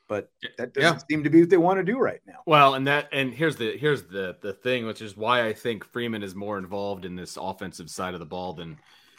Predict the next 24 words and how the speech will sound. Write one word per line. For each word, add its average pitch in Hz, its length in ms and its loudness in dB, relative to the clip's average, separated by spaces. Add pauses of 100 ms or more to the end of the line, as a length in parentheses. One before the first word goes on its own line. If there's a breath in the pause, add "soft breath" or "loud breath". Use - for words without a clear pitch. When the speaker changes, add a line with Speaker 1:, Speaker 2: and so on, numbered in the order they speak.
Speaker 2:
people 160 200 6
want 131 140 4
to 117 60 0
give 107 320 4
credit 151 360 8
for. 90 480 -6 (580)
I 147 140 10
know 165 240 12
for 113 200 2
a 85 100 -2
fact - 800 2 (100)
that 104 140 -8
Jared 123 280 0
Parker's 113 400 -4
an 101 60 -10
R 98 120 -6
P 92 220 -12
O 85 80 -10
guy. 71 320 -16 (540)
I 151 180 8
know 147 220 2
this 135 160 -2
for 101 180 -8
a 82 140 -10